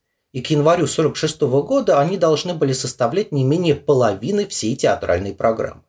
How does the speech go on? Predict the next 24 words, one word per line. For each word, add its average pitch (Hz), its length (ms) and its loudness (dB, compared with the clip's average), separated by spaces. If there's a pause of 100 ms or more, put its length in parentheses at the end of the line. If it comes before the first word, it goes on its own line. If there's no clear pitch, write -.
(180)
Сотрудники 220 640 0
оккупационного 139 840 0
штаба 220 420 -2
с - 100 -2
ноября 160 360 2
сорок 139 340 0
пятого 151 360 -2
года 220 240 0
регулярно 131 640 2
посещали - 500 -4
представления 113 760 -2
кабуки 90 480 -4
в - 80 -14
Токио 175 420 0
и - 180 -8
Осаке, - 600 -2 (400)
иногда 127 400 0
оставались 131 520 0
шокированными 117 960 0 (120)
происходящим 113 720 -2
на 98 120 -2
сцене - 500 -10 (260)
и 113 60 -14
докладывали 175 680 0